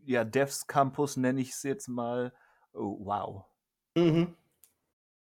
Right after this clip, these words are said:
Speaker 2: Absolut. Äh, ja,
Speaker 1: Und,
Speaker 2: aber auch
Speaker 1: und, und
Speaker 2: wirklich
Speaker 1: ni-, und nicht nur, nicht nur, dass es cool aussieht, es, es macht auch Sinn für das, was dann da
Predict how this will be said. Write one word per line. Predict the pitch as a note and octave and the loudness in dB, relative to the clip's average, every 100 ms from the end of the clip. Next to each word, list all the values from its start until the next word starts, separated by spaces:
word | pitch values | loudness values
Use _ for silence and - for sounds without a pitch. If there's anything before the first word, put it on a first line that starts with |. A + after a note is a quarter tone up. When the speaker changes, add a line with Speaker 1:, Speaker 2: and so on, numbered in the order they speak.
| _ _ _ _ _ _ _ _ _ | _ _ _ _ _ _ _ _ _
Speaker 2:
Absolut. | D#3 - D#3+ D#3 B2+ - - _ _ _ _ _ _ _ _ | 4 4 2 2 0 -6 -16 _ _ _ _ _ _ _ _
Äh, | C#3 C3+ | 2 4
ja, | B2+ D3+ F3+ | 6 8 8
Speaker 1:
Und, | |
Speaker 2:
aber | E3 | 8
auch | F3 | 6
Speaker 1:
und, | |
und | F#3+ | 6
Speaker 2:
wirklich | F3 - | 4 2
Speaker 1:
ni-, | |
und | D#3+ | 2
nicht | F3 F#3 | 2 2
nur, | E3+ D3+ | 2 2
nicht | D3+ C#3+ | -2 -2
nur, | C#3+ | -2
dass | C3+ | -2
es | - - | -6 -6
cool | C3+ | 0
aussieht, | C3+ - D3 | 0 0 -4
es, | A#2 - | -6 -6
es | C3 - | -6 -2
macht | D3 - | -2 -2
auch | C3+ B2 - _ | -6 -6 -12 _
Sinn | B2 A2+ B2+ E3+ | -10 -4 -2 -2
für | D#3+ B2 | -6 0
das, | A#2 B2 A#2+ | 0 0 -4
was | A#2+ - | -6 -4
dann | A#2 A2+ A#2 | -4 -2 -2
da | A2+ | -2